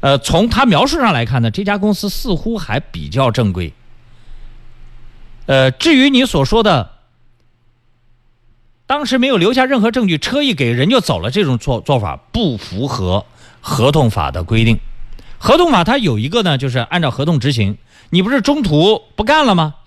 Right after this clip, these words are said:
退车了吗？那么这个退车这个里面呢，要，主要是涉及的是合同甲乙双方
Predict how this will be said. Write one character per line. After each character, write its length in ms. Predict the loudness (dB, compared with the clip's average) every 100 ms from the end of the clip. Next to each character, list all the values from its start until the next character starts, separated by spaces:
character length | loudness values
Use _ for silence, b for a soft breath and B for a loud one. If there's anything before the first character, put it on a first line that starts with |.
| -12
退 180 | -8
车 260 | -6 0 2
了 60 | 2
吗？ 180 | 0 -2 -8 -10 -14 b b b b
那 120 | -4
么 100 | -2 -4 -8
这 120 | -6
个 80 | -4
退 260 | -2 2 2
车 220 | 2 0
这 100 | 2
个 80 | 2
里 140 | 2
面 200 | 2 2
呢， 180 | 2 0 b b b
要， 200 | 0 2
主 280 | 0 -4 0
要 120 | 0
是 120 | 0
涉 200 | 0 0
及 120 | 0 0
的 100 | 0
是 180 | -2
合 280 | -2 0 0
同 160 | 2 0
甲 260 | 0 0
乙 120 | 0 0
双 240 | 0 2
方 260 | 2 0